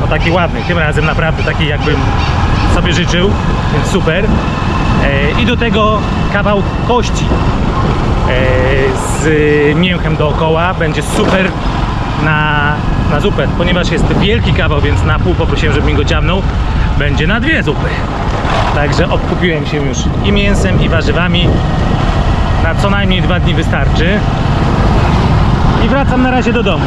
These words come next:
zawieźć te zakupy, tu mięcho, tam warzywa i wszystko inne. I, i jadę po dziewczyny, bo niedługo ruszamy na ping-ponga.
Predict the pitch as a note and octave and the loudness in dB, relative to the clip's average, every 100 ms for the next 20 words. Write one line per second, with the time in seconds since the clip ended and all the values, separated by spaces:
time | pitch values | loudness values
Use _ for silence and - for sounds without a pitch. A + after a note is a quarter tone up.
0 | F3 A3+ G3 F3 E3 D#3 A3+ G3 G#3 F#3 | 0 0 0 0 0 0 0 0 0 0
1 | D#3 F3 F3+ E3+ E3+ E3+ D#3 D#3 E3 D#3 | 0 0 0 0 0 0 0 0 0 0
2 | - - - F3 G3+ G3 F3+ - - - | 0 0 0 2 2 0 0 -2 -2 0
3 | - - - - - F3 F3+ F3+ F#3 F#3 | 0 0 0 0 0 0 0 2 2 2
4 | F#3+ E3 - - - - - - - - | 0 0 -2 0 0 0 0 0 -2 0
5 | A3+ A#3+ A#3 - G3 - C#4 A#3 F3+ F3 | 0 0 0 0 0 0 0 0 0 0
6 | F3 E3+ - - - - - - - F#3+ | 0 0 -2 -2 -2 -2 -2 -2 0 0
7 | E3+ G3+ F#3 E3+ D#3+ F3+ F3 D#3+ - - | 2 2 2 0 0 0 0 0 0 -2
8 | - - - - - - F#3+ G3 F#3 F#3+ | 0 0 0 0 0 0 0 0 0 2
9 | F#3+ D#3+ C3+ | 0 0 0